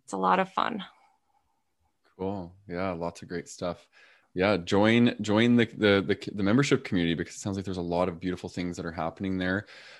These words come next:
Speaker 2: Um, and I will have all the links in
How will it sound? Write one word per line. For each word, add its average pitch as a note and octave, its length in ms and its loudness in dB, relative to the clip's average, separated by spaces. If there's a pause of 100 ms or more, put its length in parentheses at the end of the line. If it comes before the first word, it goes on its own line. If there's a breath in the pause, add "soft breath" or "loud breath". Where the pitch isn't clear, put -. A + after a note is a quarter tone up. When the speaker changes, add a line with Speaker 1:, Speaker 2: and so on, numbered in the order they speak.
Speaker 2:
Um, E2+ 560 0
and F#2+ 140 -2
I F#2 100 2
will F#2 140 4
have F2 240 0
all F#2 460 4
the F#2 180 2
links - 680 -2 (420 loud breath)
in F2 420 -2